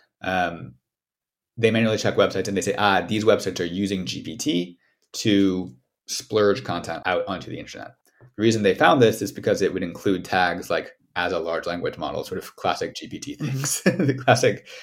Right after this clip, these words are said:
Speaker 1: things that G P T says that would, would show you these people are using G P T. Um, and so what we did algorithmically is we pulled,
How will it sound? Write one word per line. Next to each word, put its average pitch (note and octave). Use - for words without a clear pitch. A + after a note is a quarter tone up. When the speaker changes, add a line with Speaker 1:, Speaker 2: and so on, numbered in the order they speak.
Speaker 1:
things G#2
that E2+
G F#2+
P F2
T F2+
says E2+
that D#2+
would, E2+
would F#2+
show F#2
you E2+
these E2
people E2+
are E2+
using D2
G C#2+
P D2+
T. B1+
Um, E2+
and G2
so F#2
what F#2
we D#3+
did E2+
algorithmically F2+
is F2+
we F2+
pulled, F#2